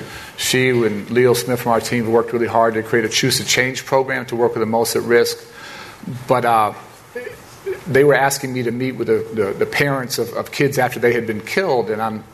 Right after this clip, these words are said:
I'm happy to, not happy to do that, I do that. What I asked is, can, can they start having us meet with those young men and women before they're dead? And, uh, meeting with some of those families, I don't, it's obviously after the fact, but it,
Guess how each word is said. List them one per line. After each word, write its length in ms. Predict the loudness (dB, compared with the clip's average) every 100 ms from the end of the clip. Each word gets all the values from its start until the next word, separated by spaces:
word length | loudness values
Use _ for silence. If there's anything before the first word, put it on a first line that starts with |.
| -10
I'm 200 | -8 -8 -12 -20 -16 -4
happy 320 | -2 -2 -4
to, 80 | -10 -6
not 160 | -4 -2
happy 260 | -2 -4
to 40 | -8
do 100 | -6
that, 100 | -6
I 60 |
do 220 | -4 -4 2
that. 380 | 2 2 0
What 120 | 0 2
I 100 | 4
asked 340 | 4 2 -2
is, 140 | -4
can, 300 | -2 -4 -4 -10 -20 -4
can 100 | 0
they 100 | 2
start 420 | 2 2 0 -6 -20 -20 -20 -20 -20 -10
having 340 | -4 -2 -2 -6
us 140 | -8
meet 240 | -8 -10 -12 -8
with 100 | -2
those 180 | -2 2
young 240 | 0 2
men 140 | -2 -2
and 160 | 0
women 400 | 0 2 0 0 -8 -16 -4
before 340 | 2 6 6
they're 180 | 4 -2
dead? 300 | -6 -8 -10 -16 -20 -20 -20 -20 -4
And, 500 | 0 0 0 -2 -6 -2
uh, 380 | 0 0 -2 -6 -12 -20 -20 -18 -14 -14 -14 -8 2
meeting 360 | 4 4 2
with 120 | 0
some 160 | 2 0
of 60 | 0
those 160 | -4
families, 600 | -2 0 2 0 0 2
I 100 | 2
don't, 220 | 2 -2
it's 260 | -6 -6 0
obviously 380 | 0 2 0 0
after 260 | 0 0
the 60 | -6
fact, 380 | 0 2 2 -2
but 100 | -4
it, 140 | -4